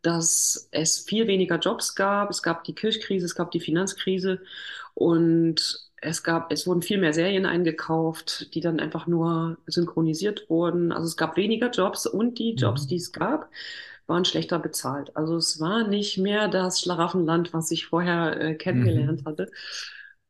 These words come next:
Speaker 1: Und jetzt saß ich auf meinem Sofa und hab den Gedanken überprüft, aber ich muss doch Schauspielerin sein.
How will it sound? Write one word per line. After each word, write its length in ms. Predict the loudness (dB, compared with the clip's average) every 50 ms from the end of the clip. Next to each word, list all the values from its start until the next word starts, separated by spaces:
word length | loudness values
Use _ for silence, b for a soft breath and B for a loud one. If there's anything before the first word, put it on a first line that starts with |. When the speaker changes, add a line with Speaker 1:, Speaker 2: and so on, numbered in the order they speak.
| _ _
Speaker 1:
Und 580 | -4 -2 -2 0 0 0 -2 -2 -4 -6 -6
jetzt 680 | -4 -4 -2 -2 -4 -4 -4 -4 -4 -4 -6 -8 -10 _ _ _
saß 320 | -6 -4 -4 -4 -4 -4 -6
ich 100 | -6 -6
auf 100 | -4 -4
meinem 240 | -4 -2 -2 -2 -2
Sofa 500 | -2 -2 -4 -4 -6 -6 -6 -6 -6 -6
und 500 | -8 -8 -8 -8 -8 -8 -8 -8 -6 -4
hab 180 | -4 -4 -4 -6
den 160 | -4 -4 -4
Gedanken 400 | -4 -4 -4 -4 -4 -4 -4 -4
überprüft, 480 | -4 -2 -2 -4 -4 -4 -6 -6 -6 -6
aber 260 | -4 -4 -4 -4 -4
ich 180 | -4 -4 -2 -2
muss 180 | -2 -2 -2
doch 120 | -2 -2 -2
Schauspielerin 680 | -2 -2 -2 -2 -2 -2 -2 -2 -2 -2 -4 -4 -6 -6
sein. 300 | -4 -6 -8 -8 -10